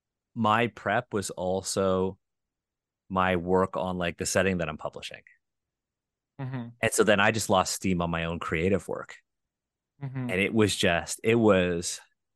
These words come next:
Speaker 1: and then so when we kind of, you and I kind of talked privately, we were like, "Okay, we should probably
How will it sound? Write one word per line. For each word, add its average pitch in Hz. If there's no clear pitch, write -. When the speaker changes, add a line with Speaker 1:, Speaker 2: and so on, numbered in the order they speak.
Speaker 1:
and 113
then 110
so 113
when 104
we 110
kind 113
of, 101
you 123
and 107
I 107
kind 107
of 95
talked 95
privately, 95
we 82
were 82
like, 76
"Okay, -
we 82
should 80
probably 73